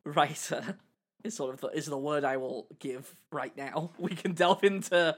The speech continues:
the implications of what I mean when I say that, but, um, yeah, it is just, it is a film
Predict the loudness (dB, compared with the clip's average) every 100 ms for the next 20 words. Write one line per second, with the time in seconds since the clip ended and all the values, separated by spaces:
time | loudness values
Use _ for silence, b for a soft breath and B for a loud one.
0 | B -8 -2 -2 -2 0 4 4 4 0
1 | 0 -2 -2 2 4 6 4 0 0 0
2 | -2 -2 -6 -4 -4 -4 -6 -8 -8 -6
3 | -6 -10 -16 B -6 -6 -2 2 4 4
4 | 2 -4 -14 b b -4 4 6 6 2
5 | 0 -2 -4 -4 -4 -4 -4 -2 -4 0
6 | 2 2 2 -4